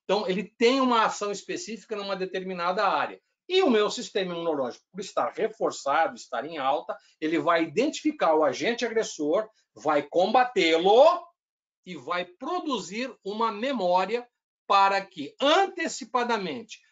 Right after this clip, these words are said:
a presença mínima que seja deste agente agressor, o sistema imunológico já se, ah, já responde de forma efetiva logo no começo. O que é que tá sendo feito agora? Agora tá sendo feito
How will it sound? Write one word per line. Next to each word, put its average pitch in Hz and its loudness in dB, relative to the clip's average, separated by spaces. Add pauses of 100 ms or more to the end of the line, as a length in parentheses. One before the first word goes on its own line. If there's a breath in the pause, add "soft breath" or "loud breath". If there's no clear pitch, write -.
(160)
a 165 0 (200)
presença 247 0 (100)
mínima 370 -2
que - -12
seja 196 -2 (260)
deste 269 -2
agente 180 -4
agressor, 151 -4 (200)
o 190 -8
sistema 202 -4
imunológico 170 -2
já 180 0
se, 208 -8 (640)
ah, 147 -6
já 165 -4
responde 233 0 (180)
de 165 -6
forma 202 2
efetiva 226 0 (120)
logo 196 2
no 190 -4
começo. 156 -4 (640)
O - -20
que 233 -2
é - -2
que 233 -12
tá 208 -8
sendo 208 -8
feito 180 -8
agora? 127 -8 (1200)
Agora 123 -6
tá 143 -8
sendo 156 -12
feito 175 -8